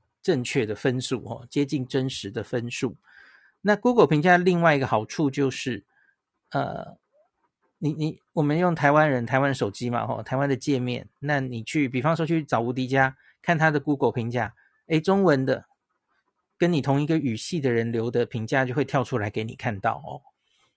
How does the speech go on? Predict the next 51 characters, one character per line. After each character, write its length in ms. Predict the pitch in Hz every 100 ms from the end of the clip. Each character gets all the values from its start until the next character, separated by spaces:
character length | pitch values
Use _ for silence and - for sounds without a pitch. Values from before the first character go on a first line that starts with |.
| _ _ -
那 100 | 143
所 120 | 175
以 60 | 170
我 100 | 131
刚 140 | 180
刚 80 | 196
说 140 | 214
Tabelog 480 | 156 139 165 165 139
你 120 | 123
只 200 | 117 117
看 260 | - 190 147
得 100 | 131
到 180 | 147 139
日 120 | 120
本 180 | 107 -
人 200 | 107 - _ -
的 80 | 117
评 220 | 123 107
价， 240 | 123 107 - _ _ -
那 120 | 147
可 120 | 135
是 100 | 156
呢， 220 | 190 180 - _ -
诶， 100 | 165
Google 400 | - 175 139 113
可 160 | 151
以 40 | 139
让 280 | 165 139
你 80 | 117
看 320 | - - 131 120
到 280 | 127 110 _ _ _ -
同 200 | 135 160
样 180 | 170
是 120 | 156 160
台 180 | 135
湾 200 | 143 175
人 160 | 165 131
的 100 | 131
舌 220 | - 120
头 260 | 120 120 110
吼， 220 | 117 104 _ _ _ _ _ _
台 160 | - 143
湾 140 | 156
的 100 | 160
旅 160 | 131 117
客 220 | - 180
去 160 | - 160
吃 220 | - 147
过 200 | 156 139
之 200 | 131 135
后， 280 | 151 120